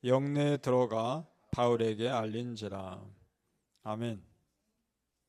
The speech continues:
이 새벽 예배하신 하나님의 은혜가 우리 성도님들께 함께 하시기를 예수님 이름으로 축복합니다.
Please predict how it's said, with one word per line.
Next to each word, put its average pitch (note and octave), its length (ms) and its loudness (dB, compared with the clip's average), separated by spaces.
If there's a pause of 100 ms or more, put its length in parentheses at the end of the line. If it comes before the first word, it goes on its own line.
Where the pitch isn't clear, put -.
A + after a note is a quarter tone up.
(1120)
이 D3+ 80 -4
새벽 E3+ 260 8
예배하신 D#3+ 500 8
하나님의 D3+ 420 6
은혜가 C3+ 400 6
우리 C3 140 2
성도님들께 C3+ 560 0
함께 B2+ 260 0
하시기를 A#2+ 680 0
예수님 C#3 480 2
이름으로 B2+ 580 4
축복합니다. G2+ 760 -8